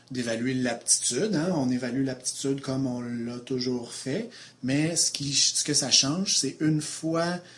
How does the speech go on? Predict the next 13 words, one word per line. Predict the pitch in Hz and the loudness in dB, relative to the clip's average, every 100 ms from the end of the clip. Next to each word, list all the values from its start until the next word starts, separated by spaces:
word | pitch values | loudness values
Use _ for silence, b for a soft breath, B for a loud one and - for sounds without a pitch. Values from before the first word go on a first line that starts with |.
| B - | B -4
le | 131 | -4
patient | 127 127 117 - 143 143 147 - - _ _ _ _ - - | -4 -2 2 2 2 2 0 -2 -14 _ _ _ _ -20 -8
inapte, | 175 170 135 151 233 - - 139 B B B 131 | -2 2 2 0 -4 -10 -6 -6 B B B -4
ou | 131 | -2
une | |
fois | 135 180 | -2 0
qu'on | 139 | 0
constate | 131 180 156 - 190 208 | 0 4 4 4 2 0
que | 147 | 0
le | 131 | 0
patient | 139 123 156 | 0 0 2
est | 147 | 4
inapte, | 127 123 160 - | 4 2 0 -4